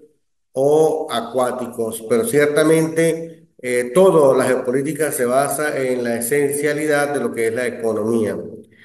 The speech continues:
Luego habíamos dicho de lo que se, son las regiones,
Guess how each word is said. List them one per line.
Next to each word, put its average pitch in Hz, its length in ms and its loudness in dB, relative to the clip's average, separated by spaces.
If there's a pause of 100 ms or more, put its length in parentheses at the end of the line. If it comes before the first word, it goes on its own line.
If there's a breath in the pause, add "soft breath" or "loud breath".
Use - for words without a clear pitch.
(280 soft breath)
Luego 160 320 4
habíamos 151 440 4
dicho 151 640 2
de 127 160 0
lo 120 220 -6
que 120 160 -6
se, 117 320 -2
son 127 200 4
las 143 160 2
regiones, 156 680 4